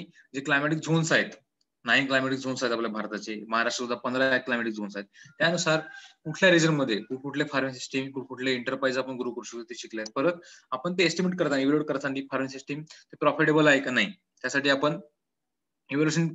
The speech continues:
check केलेलं आहे. परत, अ, resource efficiency is there, अ, energy efficiency is there, water efficiency is there, fertilizer efficiency is there, आपण ते कशा प्रकारे calculate करू शकतो, म्हणजे maximum, म्हणजे maximum तुम्हाला output किंवा yield कशी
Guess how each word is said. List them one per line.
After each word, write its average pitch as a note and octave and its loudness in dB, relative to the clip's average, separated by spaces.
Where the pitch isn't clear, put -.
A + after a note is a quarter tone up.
check C#3+ -4
केलेलं B2+ 2
आहे. A2+ 4
परत, C#3+ 0
अ, C3+ 2
resource D3 0
efficiency B2+ -4
is A2+ -4
there, G#2+ 2
अ, A2+ -6
energy C#3+ 4
efficiency C3+ -2
is A2+ -8
there, G#2+ 2
water B2+ 2
efficiency C#3+ -6
is - -12
there, B2+ -2
fertilizer C#3 0
efficiency B2+ -10
is A2+ -4
there, A2 -2
आपण D3 -4
ते D#3+ -2
कशा D#3 -4
प्रकारे D3+ 0
calculate C#3 -2
करू C#3 -6
शकतो, B2+ -8
म्हणजे C3+ -2
maximum, E3 4
म्हणजे C3+ -6
maximum C#3 4
तुम्हाला F#3 4
output D#3 2
किंवा C#3+ 4
yield F3 2
कशी D#3+ -2